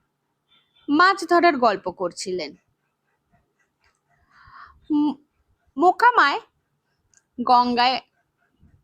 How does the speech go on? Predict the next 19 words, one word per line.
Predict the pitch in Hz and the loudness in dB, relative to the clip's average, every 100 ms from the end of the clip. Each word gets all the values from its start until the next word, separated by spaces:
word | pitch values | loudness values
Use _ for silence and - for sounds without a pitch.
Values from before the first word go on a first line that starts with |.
| _ | _
পাকা | 214 202 - 233 | 0 0 0 -2
রুই, | 214 220 233 214 - _ | 0 -2 -2 -6 -10 _
কাতলা, | - 220 214 233 226 208 208 - | 2 2 0 -2 2 2 0 -4
মৃগেল, | 226 254 247 240 233 226 226 - | 0 0 0 0 -2 -2 -8 -10
গলদা | 220 240 233 226 233 226 - - | 0 2 2 2 2 0 -6 0
কত | 277 277 415 | 2 2 2
কি | 466 523 | 2 2
ধরেছেন। | 339 240 233 226 - 190 147 - _ _ _ _ _ _ _ - - - 233 | 2 2 2 0 -2 -8 -8 -14 _ _ _ _ _ _ _ -20 -20 -14 -2
মাছ | 233 240 254 262 | 2 2 0 -2
ধরা | 294 330 349 | 0 2 2
হলো | 392 466 | 2 0
বুদ্ধির | 240 254 220 196 262 247 - | 0 -2 -4 -2 -2 -2 -4
খেলা, | 226 175 156 - _ _ _ _ - _ - | -4 -2 -4 -8 _ _ _ _ -20 _ -6
মাছের | 226 214 220 - 330 | 0 2 0 -2 -2
সঙ্গে | - 359 381 466 | 0 0 2 0
বুদ্ধি | 269 240 240 214 320 | 0 -4 -4 -4 -6
খেলিয়ে | - - 233 226 330 508 | -6 -6 -4 0 2 4
লড়তে | 262 208 - - 175 | 4 2 -2 -6 -6
হয়। | 170 - | -4 -6